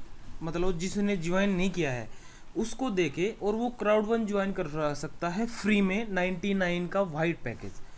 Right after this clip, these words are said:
ठीक है। ये उनके लिए है जो किसी कारणवश इसको ज्वाइन नहीं कर पाए हैं Crowd वन को, या उनको payment की कुछ आर्थिक कमी है, या crowd one से को-, corona की वजह से वो बाहर नहीं निकल पा रहे हैं, उनका earning of source बंद है।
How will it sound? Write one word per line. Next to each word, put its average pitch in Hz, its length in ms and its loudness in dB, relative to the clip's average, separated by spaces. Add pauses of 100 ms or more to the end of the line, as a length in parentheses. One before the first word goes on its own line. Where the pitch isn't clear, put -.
(420)
ठीक 202 160 -2
है। 220 140 -2 (160)
ये 185 360 -2
उनके 214 320 0
लिए 190 320 2
है 165 200 -2 (360)
जो 170 180 0
किसी 202 320 -4
कारणवश 170 640 -2 (280)
इसको 180 300 -2
ज्वाइन 165 380 0
नहीं 160 260 0
कर 170 160 0
पाए 123 320 0
हैं 127 180 -6
Crowd 135 260 0
वन 120 160 0
को, 120 240 6 (320)
या 175 120 2
उनको 190 280 0
payment 185 460 0
की 190 240 -6
कुछ 190 320 -4 (200)
आर्थिक 175 800 0
कमी 165 320 0
है, 175 560 0 (200)
या 160 120 -2
crowd 165 360 0
one 175 220 -2
से 175 140 -4
को-, 170 720 -4
corona 175 340 0
की 180 160 -4
वजह 165 280 0
से 180 200 0
वो 175 200 2
बाहर 135 220 -2
नहीं 165 160 -2
निकल 165 220 -4
पा 160 180 -2
रहे 160 160 -2
हैं, 160 80 -2
उनका 160 320 -2
earning 160 320 -4
of - 180 -2
source 160 260 0
बंद 160 220 0
है। 165 160 0